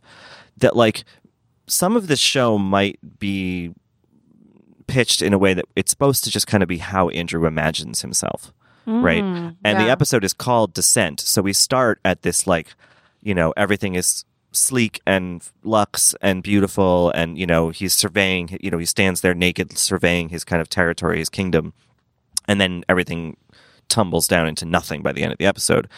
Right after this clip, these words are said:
Speaker 1: So, like, maybe a little bit of this kind of high fantasy at the top is supposed to be a sort of blinkered or, or, or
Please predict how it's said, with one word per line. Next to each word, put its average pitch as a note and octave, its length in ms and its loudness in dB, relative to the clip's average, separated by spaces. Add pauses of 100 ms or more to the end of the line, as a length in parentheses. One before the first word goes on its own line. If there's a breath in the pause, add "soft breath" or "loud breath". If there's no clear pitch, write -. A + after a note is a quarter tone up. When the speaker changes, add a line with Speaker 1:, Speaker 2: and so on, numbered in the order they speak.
(200 loud breath)
Speaker 1:
So, - 180 2
like, F#2 280 2 (220 soft breath)
maybe G#2+ 560 4
a F#2 80 6
little G2+ 280 4
bit F2+ 180 2
of E2+ 200 -2
this E2 200 0
kind F2 160 -4
of D#2 80 -2
high E2+ 300 0
fantasy F2 520 -2
at E2+ 100 -4
the - 80 -12
top F2+ 420 2 (480 soft breath)
is D#2 460 0 (280)
supposed - 460 0
to F2+ 80 -8
be D#2 320 -6 (160)
a E2+ 60 -6
sort - 180 0
of E2 160 -6
blinkered D#2+ 460 0 (100)
or, - 340 2
or, - 340 2
or - 340 0